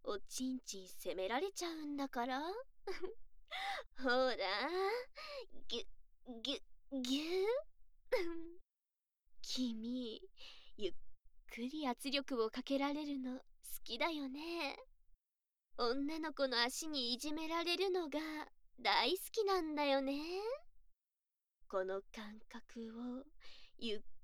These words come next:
くり味わいたいんでしょ？エッチ。じゃあ、後で、つま先からかかとまでの全部を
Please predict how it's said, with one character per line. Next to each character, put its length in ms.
く 220
り 180
味 280
わ 140
い 120
た 200
い 180
ん 80
で 100
し 240
ょ？ 40
エ 60
ッ 160
チ。 520
じ 120
ゃ 60
あ、 460
後 260
で、 100
つ 120
ま 140
先 320
か 100
ら 140
か 160
か 140
と 120
ま 140
で 140
の 120
全 360
部 220
を 40